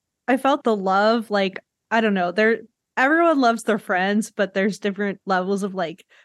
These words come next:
loyal, like, protective friends, and, like, I really get that. Like, I, I know when this was first breaking out, and, like, I think someone in my life was like,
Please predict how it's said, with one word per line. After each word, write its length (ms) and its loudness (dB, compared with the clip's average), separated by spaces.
loyal, 500 2
like, 180 -2
protective 560 0
friends, 460 2
and, 120 0
like, 300 -2
I 100 4
really 420 2
get 240 -2
that. 280 2
Like, 180 -2
I, 220 0
I 80 0
know 140 2
when 100 0
this 160 -4
was 140 -6
first 320 -4
breaking 400 0
out, 340 4
and, 100 -2
like, 240 -2
I 100 0
think 320 -4
someone 220 -2
in 60 -2
my 120 0
life 160 0
was 120 -10
like, 160 -6